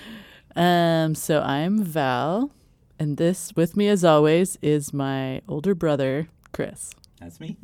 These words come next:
Speaker 1: <laughs> Um, so we were born in the late seventies, so we were watching cartoons in the eighties. So if you're younger than us, maybe you just don't care about any of this, and guess what? That's okay.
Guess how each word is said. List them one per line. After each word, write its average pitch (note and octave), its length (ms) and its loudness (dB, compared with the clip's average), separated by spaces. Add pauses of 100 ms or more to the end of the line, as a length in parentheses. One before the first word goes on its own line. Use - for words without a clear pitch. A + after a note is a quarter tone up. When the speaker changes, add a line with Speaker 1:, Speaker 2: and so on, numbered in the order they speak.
(140)
Speaker 1:
<laughs> G3 400 6 (720)
Um, C#3 880 -4
so C#3 400 -6
we D3 160 -4
were F#3+ 100 -2
born E3+ 600 -2 (520)
in D3 120 -4
the C3 80 -4
late D3 260 -2
seventies, C#3 640 -2
so - 280 -8
we C#3+ 140 -4
were D#3+ 100 -2
watching D3 400 -4
cartoons D3 680 -6
in C#3+ 140 -6
the C#3 140 -12
eighties. C#3+ 760 -8 (120)
So G3+ 220 6
if G3 120 2
you're G3+ 120 6
younger C#4+ 340 6
than D#3+ 160 2
us, D#3+ 320 0
maybe G#3 260 2
you A3 60 0
just G#3 200 -2
don't A3 200 2
care A3+ 220 0
about D#3+ 220 2
any F3 200 0
of C3+ 120 -4
this, C#3 420 -8 (140)
and C#3+ 500 -6 (220)
guess D#3 260 -12
what? D3 240 -6 (220)
That's D#3 260 -6
okay. E3 320 -8